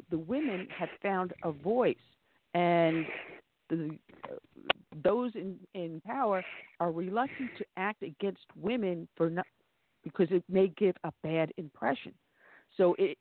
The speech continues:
kind of emboldens them, and it's helping to fuel these protests, the fact that women are breaking what they call the mental ceiling. A-, and so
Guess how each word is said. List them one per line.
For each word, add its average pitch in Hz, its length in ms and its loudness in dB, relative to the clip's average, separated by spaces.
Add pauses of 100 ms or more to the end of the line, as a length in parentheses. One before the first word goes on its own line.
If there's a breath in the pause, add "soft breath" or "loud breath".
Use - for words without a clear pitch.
(140)
kind 262 200 0
of 226 160 2
emboldens 208 840 0
them, 113 260 -4 (520)
and 175 160 6
it's 175 160 4 (360)
helping 233 440 0
to 190 80 -4 (220)
fuel 214 420 2 (180)
these 185 220 0
protests, 233 480 -2 (140)
the 170 80 2
fact 180 260 2
that - 140 2
women 226 280 4
are 165 140 6
breaking 190 380 2
what 175 100 4
they 175 100 2
call 170 260 4
the 160 120 4
mental 160 500 -2 (120)
ceiling. 127 300 -4 (880)
A-, 151 200 -8
and 175 280 -2
so 170 280 6